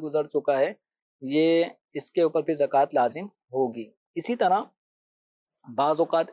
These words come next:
ایسے افراد بھی ہوتے ہیں جو حج جن کے اوپر فرض ہو چکا ہوتا ہے، اتنی مالی استطاعت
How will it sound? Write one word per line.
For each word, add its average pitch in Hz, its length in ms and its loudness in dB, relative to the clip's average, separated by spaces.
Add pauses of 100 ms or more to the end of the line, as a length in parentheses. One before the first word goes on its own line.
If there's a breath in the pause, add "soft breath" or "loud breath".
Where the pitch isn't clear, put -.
ایسے 143 240 0
افراد 156 300 0
بھی 165 140 -2
ہوتے 147 200 0
ہیں 170 100 -10
جو 165 200 -4 (600)
حج 175 300 0 (160)
جن 147 280 -2
کے 170 100 2
اوپر 165 320 4
فرض 170 360 2
ہو 147 140 6
چکا 156 300 0
ہوتا 131 320 2
ہے، 139 100 4
اتنی 190 340 -4
مالی 160 260 2
استطاعت 156 480 0